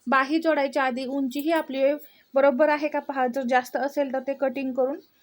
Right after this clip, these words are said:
मगच जोडा आणि अगदी सावकाश अशी बाही जोडा, कोणताही पार्ट ओढू नका.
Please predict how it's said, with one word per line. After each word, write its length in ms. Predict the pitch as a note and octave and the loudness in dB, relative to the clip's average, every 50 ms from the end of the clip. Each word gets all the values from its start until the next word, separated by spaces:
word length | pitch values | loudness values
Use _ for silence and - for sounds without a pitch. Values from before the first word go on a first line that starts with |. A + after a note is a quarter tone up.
| _ _ - - | _ _ -8 -4
मगच 420 | C4 C#4 C4 B3+ C#4+ C#4 B3+ B3 | -4 -4 0 0 0 0 0 0
जोडा 300 | C4+ C#4+ C4 A3+ A#3 C#4 D#4 _ _ _ _ _ _ _ _ _ _ _ _ _ _ _ _ _ _ _ _ _ _ _ _ _ _ _ _ _ _ _ _ _ _ _ _ _ _ _ _ _ _ _ - | 0 0 2 2 0 -2 -4 _ _ _ _ _ _ _ _ _ _ _ _ _ _ _ _ _ _ _ _ _ _ _ _ _ _ _ _ _ _ _ _ _ _ _ _ _ _ _ _ _ _ _ -4
आणि 120 | B3 B3 C4 | 0 0 0
अगदी 180 | B3+ B3+ D4 | 0 0 0
सावकाश 420 | - - E4 D#4 D#4+ - D4 D4 D#4+ | 0 2 2 2 4 2 0 0 0
अशी 160 | D4+ - D4+ C4+ | -4 -2 -2 0
बाही 220 | C#4 C#4+ C#4+ C#4 | 0 0 0 0
जोडा, 220 | C4 D4 C#4 C4 C#4 | 0 0 2 2 0
कोणताही 420 | C4+ - C#4 C#4 B3+ C4+ C4+ C#4 B3+ | 0 0 -2 -2 -2 -2 -4 -4 -2
पार्ट 280 | B3+ C4+ C4+ C4 B3 | 0 -2 -2 0 0
ओढू 300 | C4+ C#4 C#4 C4+ A#3+ C4+ | 0 2 2 2 2 0
नका. 340 | D4 E4 D4+ - A#3+ - - | 0 -2 -4 -2 -4 -4 -4